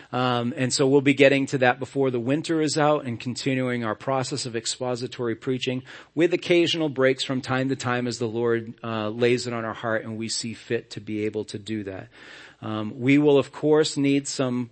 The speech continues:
pulpit assistance throughout the year, so be praying for that. Look for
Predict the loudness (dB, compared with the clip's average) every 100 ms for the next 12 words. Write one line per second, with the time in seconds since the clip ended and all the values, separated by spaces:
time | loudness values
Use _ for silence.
0 | _ 2 4 4 0 0 -2 -2 -4 -4
1 | -2 0 2 0 0 2 2 0 -4 -6
2 | -6 -6 -2 -2 -2 -4 -4 -2 2 0
3 | 0 -4 -4 -4 -6 -4 0 2 0